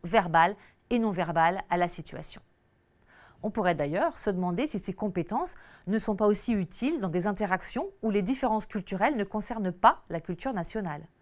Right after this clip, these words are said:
En effet, être capable de comprendre depuis quel univers culturel l'autre me parle,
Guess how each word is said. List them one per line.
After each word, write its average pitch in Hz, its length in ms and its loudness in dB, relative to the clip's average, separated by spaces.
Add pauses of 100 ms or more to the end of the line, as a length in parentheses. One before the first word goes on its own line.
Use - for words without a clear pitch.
(500)
En 165 140 -4
effet, 339 320 -2 (440)
être 240 220 2
capable 269 340 4
de 240 80 2
comprendre 247 480 0
depuis 214 220 -4
quel 285 280 4
univers 226 520 0
culturel 196 500 0
l'autre 226 340 2
me 185 140 -4
parle, 156 360 -4